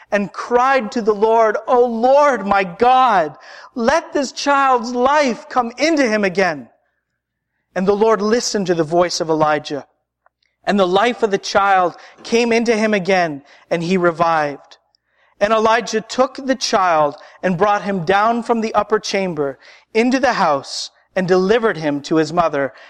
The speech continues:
And Elijah said, "See, your son lives." And I, I wanted you to note, um, those words in the sentence before.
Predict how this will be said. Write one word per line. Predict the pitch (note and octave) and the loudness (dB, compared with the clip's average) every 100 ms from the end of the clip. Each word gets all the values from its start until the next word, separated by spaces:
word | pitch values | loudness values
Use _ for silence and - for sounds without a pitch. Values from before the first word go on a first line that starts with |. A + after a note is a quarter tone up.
| _ | _
And | F3 E3+ | -2 0
Elijah | D#3 E3+ G#3+ A#3 F#3+ A3 G#3 - | 2 2 2 0 0 0 -2 -8
said, | - - G3+ E3+ C#3+ C3+ - _ | -12 -2 2 2 0 -4 -20 _
"See, | - - G3+ G3+ G3 G3 _ _ _ _ - | -4 -2 0 0 -2 -6 _ _ _ _ -6
your | F3 F#3 | -2 0
son | - G3+ F3+ D#3 D3 | 0 -2 -2 -2 -4
lives." | D#3+ E3 C#3 | 0 0 0
And | F#3+ G3+ | -2 0
I, | A3+ | 2
I | G#3+ | 0
wanted | G#3 B3 B3 | 0 2 0
you | G3 G#3 | -2 0
to | F#3 | 0
note, | E3+ F#3 D#3+ - - - _ _ - | 2 2 2 -4 -20 -20 _ _ -2
um, | E3 D#3 D#3 E3+ | 0 0 -2 -4
those | F3+ F3+ D#3+ | 0 0 0
words | F3 F3 D#3 C#3+ - - _ | 2 2 0 -2 -6 -10 _
in | E3+ D#3 | -8 -4
the | |
sentence | D3+ F3+ D#3+ D3+ | -2 -2 -4 -10
before. | D3+ - D3 C3+ | -14 -4 0 0